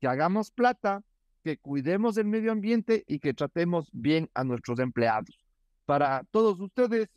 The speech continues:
ulpic punto com es una solución totalmente viable y operativa en el Ecuador.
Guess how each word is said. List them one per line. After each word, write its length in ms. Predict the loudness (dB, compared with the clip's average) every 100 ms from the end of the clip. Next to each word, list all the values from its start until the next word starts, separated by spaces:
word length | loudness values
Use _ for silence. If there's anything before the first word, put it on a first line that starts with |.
| _ -2
ulpic 400 | -2 -2 -6 -2
punto 320 | -4 -2 -4
com 300 | 0 0 -2
es 140 | -4 -2
una 160 | -2
solución 540 | -2 -4 -2 2 2 2
totalmente 640 | -4 0 0 0 0 0
viable 420 | 2 2 2 2
y 60 | 0
operativa 480 | 0 -4 -4 -2 -2
en 60 |
el 100 | -2
Ecuador. 420 | -4 0 2 2